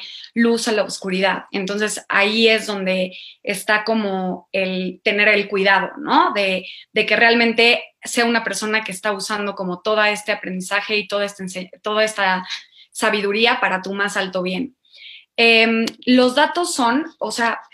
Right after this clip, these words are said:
a mí lo que se me hizo muy interesante es que la mayoría de los gurús que encontré, eh, vienen del, del oriente, ¿no? Y, eh, la mayoría vienen de India.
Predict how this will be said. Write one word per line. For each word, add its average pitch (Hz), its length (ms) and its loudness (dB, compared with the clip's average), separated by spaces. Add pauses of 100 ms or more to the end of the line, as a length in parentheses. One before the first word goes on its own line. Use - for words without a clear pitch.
(220)
a 247 100 2
mí 254 100 8
lo 339 140 6
que 220 240 0
se 220 100 -2
me 226 80 0
hizo 254 140 4
muy 254 120 8
interesante 208 600 2
es 214 100 -6
que 226 80 -2
la 208 140 2
mayoría 196 580 2
de 208 120 0
los 180 180 -6
gurús 208 420 -2
que - 100 -4
encontré, 185 680 -2 (420)
eh, 214 180 2
vienen 226 460 2
del, 208 580 0
del 202 540 0
oriente, 247 720 2
¿no? 247 300 -6 (400)
Y, 285 440 6
eh, 220 460 0
la 214 140 4
mayoría 214 480 0
vienen 220 540 -2
de 190 140 -6
India. 190 540 -4